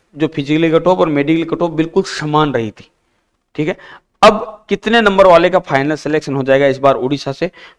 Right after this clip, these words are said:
तो बात करते हैं सबसे पहले जनरल कैटेगरी की। देखिए बीएसएफ में की गई थी इक्यावन,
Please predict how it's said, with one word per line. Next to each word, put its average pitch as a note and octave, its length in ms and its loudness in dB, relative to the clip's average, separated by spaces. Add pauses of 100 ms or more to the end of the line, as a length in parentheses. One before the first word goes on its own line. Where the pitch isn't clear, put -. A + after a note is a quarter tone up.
तो D3+ 80 2
बात C3 320 4
करते E3 200 -2
हैं D#3+ 40 0
सबसे - 300 -6
पहले D3+ 260 -2
जनरल D3 280 0
कैटेगरी C#3+ 400 0
की। D#3 120 -4
देखिए C3 280 -2
बीएसएफ D#3+ 420 -4
में D#3+ 120 -8
की D#3 120 -4
गई C#3 140 2
थी C#3+ 120 -4
इक्यावन, C3+ 380 2